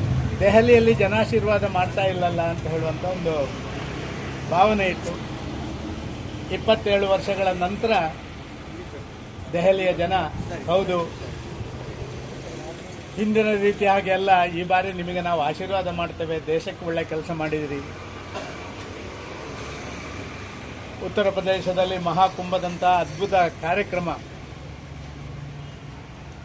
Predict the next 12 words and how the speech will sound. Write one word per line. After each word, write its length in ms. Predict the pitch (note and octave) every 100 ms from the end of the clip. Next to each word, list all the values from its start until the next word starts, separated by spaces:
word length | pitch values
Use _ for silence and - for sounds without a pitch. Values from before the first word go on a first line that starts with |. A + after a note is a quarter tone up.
| - -
ಸುಮಾರು 460 | F#3 F#3+ F#3 F#3
ಹತ್ರ 280 | E3 F3+ G3+
ಹತ್ರ 260 | F#3 G3 F3+
ಐವತ್ತು 480 | F3+ F#3+ - - F3
ಕೋಟಿ 240 | A3 A3
ಜನ 200 | F#3 F#3+ G3+ E3+ - - - - - - - - - - F3+
ಇವತ್ತು 360 | F#3+ F#3 F3+
ಪಾವನರಾಗುವಂಥ 840 | F#3 F#3+ G#3 G3 F#3 F3+ F3+ E3+ F3+
ಒಂದು 320 | F3 F3+ E3+
ಕೆಲಸ 300 | F3 - F3
ಕಾರ್ಯಗಳನ್ನೆಲ್ಲ 640 | E3+ E3+ E3 D#3+ D#3 D#3+
ಮಾಡಿದ್ದೀರಿ, 500 | D#3+ F3+ F#3+ E3+ D#3